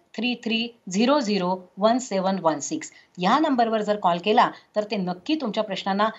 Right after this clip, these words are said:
आमचं जे मार्गदर्शन आहे, ते तुमच्यापर्यंत पोहोचवतील. आपलं तन्वी घंटाळी, ठाणे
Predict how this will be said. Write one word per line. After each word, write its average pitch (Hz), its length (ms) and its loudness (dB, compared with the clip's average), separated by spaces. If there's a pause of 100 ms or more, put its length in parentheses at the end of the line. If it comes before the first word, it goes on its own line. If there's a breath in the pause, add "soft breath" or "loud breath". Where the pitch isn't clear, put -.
(160 loud breath)
आमचं 190 340 0
जे 294 160 2
मार्गदर्शन 196 540 0
आहे, 185 100 -6
ते 226 60 -4
तुमच्यापर्यंत 170 520 -2
पोहोचवतील. - 520 -8 (340 loud breath)
आपलं 233 220 2 (100)
तन्वी 247 260 -2
घंटाळी, 226 680 0
ठाणे 196 520 -4